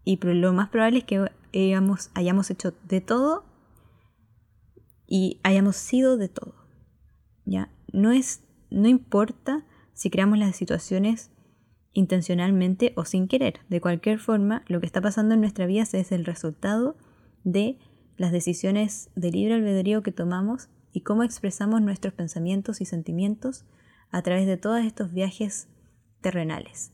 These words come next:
Esto es verdad para todo lo que estamos experimentando, las cosas buenas tal como las cosas malas.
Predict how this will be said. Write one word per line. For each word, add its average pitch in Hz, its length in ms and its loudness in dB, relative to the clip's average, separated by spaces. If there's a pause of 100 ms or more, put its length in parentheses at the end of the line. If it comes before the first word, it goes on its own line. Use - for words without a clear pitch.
(180)
Esto 190 220 -2
es 196 60 -2
verdad 180 320 -2
para 175 220 -2
todo 233 280 -2
lo 254 120 0
que 247 60 -4
estamos 220 260 -4
experimentando, 196 800 -4 (680)
las 170 160 -6
cosas 180 320 -4
buenas 208 520 -4 (220)
tal 185 240 -4
como 190 200 -2
las 190 120 -6
cosas 180 360 -8
malas. - 540 -12